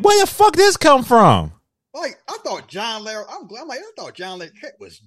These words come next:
Speaker 2: dead.
Speaker 1: Me too. I didn't know he was still alive.
Speaker 2: Well, I'm like, "Oh, yeah, damn, you know, it's supposed to be the daughter of Jet Stone."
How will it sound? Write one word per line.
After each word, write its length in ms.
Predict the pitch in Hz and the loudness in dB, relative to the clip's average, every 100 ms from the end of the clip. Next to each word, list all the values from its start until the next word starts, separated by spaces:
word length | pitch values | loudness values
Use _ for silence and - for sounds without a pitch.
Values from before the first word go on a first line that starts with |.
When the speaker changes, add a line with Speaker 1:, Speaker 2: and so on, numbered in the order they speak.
| _ | _
Speaker 2:
dead. 480 | 135 240 190 98 98 | -10 -8 -8 -10 -4
Speaker 1:
Me 140 | 120 131 | -2 2
too. 180 | 233 143 | 4 4
I 160 | 110 | 4
didn't 100 | 170 | 2
know 60 | 226 | 4
he 120 | 175 | 4
was 100 | 143 | 2
still 180 | 151 131 | 2 2
alive. 440 | 123 127 139 165 - _ _ - | 4 4 4 2 -2 _ _ -16
Speaker 2:
Well, 220 | 370 311 | -12 -10
I'm 60 | 254 | -8
like, 120 | 139 139 | -8 -10
"Oh, 140 | 127 95 | -14 -14
yeah, 240 | 98 80 - | -16 -16 -18
damn, 320 | 101 139 135 | -18 -16 -18
you 160 | 127 113 | -20 -18
know, 200 | 90 87 | -16 -18
it's 160 | 113 - | -18 -18
supposed 260 | 113 104 | -18 -18
to 40 | 110 | -20
be 100 | 107 | -18
the 100 | 87 | -18
daughter 480 | 95 95 117 123 107 | -14 -12 -10 -12 -14
of 300 | 104 98 - | -14 -16 -18
Jet 180 | 123 - | -18 -18
Stone." 520 | - 143 110 71 | -14 -12 -12 -16